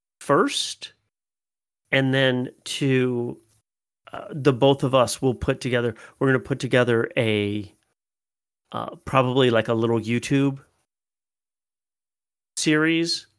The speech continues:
about, you know, old G M, new G M, and things that we see, like, you know, in the game systems. And Zach has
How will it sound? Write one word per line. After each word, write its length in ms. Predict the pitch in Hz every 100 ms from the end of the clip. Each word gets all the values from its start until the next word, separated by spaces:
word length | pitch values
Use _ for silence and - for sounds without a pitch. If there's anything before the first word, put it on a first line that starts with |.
| _ 127
about, 640 | 113 117 117 117 120 - - _ _ _ _ _ -
you 120 | 127
know, 280 | 110 110 - _
old 240 | 151 147 127
G 320 | 123 139 131
M, 220 | 120 113
new 160 | 117 117
G 260 | 127 131
M, 260 | 131 147 165 - _ _ _ _ _ _ _ _ _ _
and 800 | 127 123 117 110 110 107 107 104 - _ _ -
things 360 | 147 131 131
that 180 | 131 -
we 480 | 123 120 117 117 -
see, 1000 | - - - - 139 139 127 123 107 104 _ _ _ _ _ _ _ _ _
like, 360 | 120 110 107 - _ _ -
you 140 | 135
know, 280 | 123 120 - _
in 260 | 139 135 127
the 100 | 117
game 260 | 120 120
systems. 760 | 117 120 - 131 - - - - _ _ _ _ -
And 400 | 135 117 123 143
Zach 260 | 123 117
has 220 | 143 123